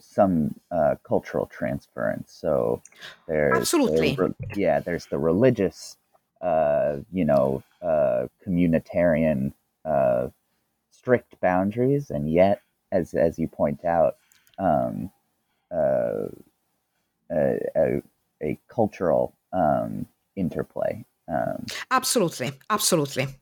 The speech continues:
Speaker 1: Mm-hmm. Cool. And, and, uh, it's so fascinating to hear you talk about this project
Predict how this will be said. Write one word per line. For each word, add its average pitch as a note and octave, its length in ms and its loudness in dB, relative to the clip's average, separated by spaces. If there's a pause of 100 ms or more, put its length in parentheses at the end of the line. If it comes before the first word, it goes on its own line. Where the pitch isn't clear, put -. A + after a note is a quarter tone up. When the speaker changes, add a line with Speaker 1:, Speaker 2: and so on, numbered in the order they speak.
(440)
Speaker 1:
Mm-hmm. F#2+ 300 -2 (360)
Cool. F#3 380 0
And, D3 220 -2 (100)
and, D#3 280 0 (600)
uh, C#3 460 2 (680)
it's C#3+ 240 -2
so F3+ 140 -4
fascinating B2+ 680 -2
to F#2+ 80 -4
hear G#2 180 -2
you G2 140 2
talk G2 400 0
about F#2 540 0 (280)
this F#2 240 -2 (200)
project F#2+ 600 -4